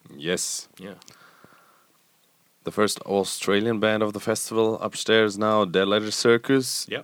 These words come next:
Speaker 1: I'm not a big fan, I have to admit, of that alternative rockish style. What I saw was a good performance, absolutely.
Speaker 2: Yeah.
Speaker 1: No doubt about that.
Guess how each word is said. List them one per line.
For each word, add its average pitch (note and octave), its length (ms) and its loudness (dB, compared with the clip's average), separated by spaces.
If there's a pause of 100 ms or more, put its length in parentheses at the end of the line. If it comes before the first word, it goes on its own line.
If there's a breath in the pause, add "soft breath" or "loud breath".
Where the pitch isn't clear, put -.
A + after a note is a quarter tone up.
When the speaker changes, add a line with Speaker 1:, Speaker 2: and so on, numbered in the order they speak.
(120)
Speaker 1:
I'm C#3 160 0
not C#3 160 6
a C3 60 2
big C3 180 0
fan, A#2+ 320 4
I A#2 100 4
have A#2 200 0
to A2 120 0
admit, A#2 440 0
of G2 160 0
that G#2+ 220 4
alternative A2 680 2
rockish A2+ 560 2
style. D3+ 560 2 (320 loud breath)
What A2+ 160 6
I A#2+ 60 8
saw B2 300 6
was A#2 260 6
a A2+ 40 -2
good B2 220 2 (140)
performance, B2 800 0 (180)
absolutely. G#2 760 -2
Speaker 2:
Yeah. G#2 320 2
Speaker 1:
No F#2+ 160 0
doubt F#2 200 2
about F2+ 260 0
that. G#2 280 2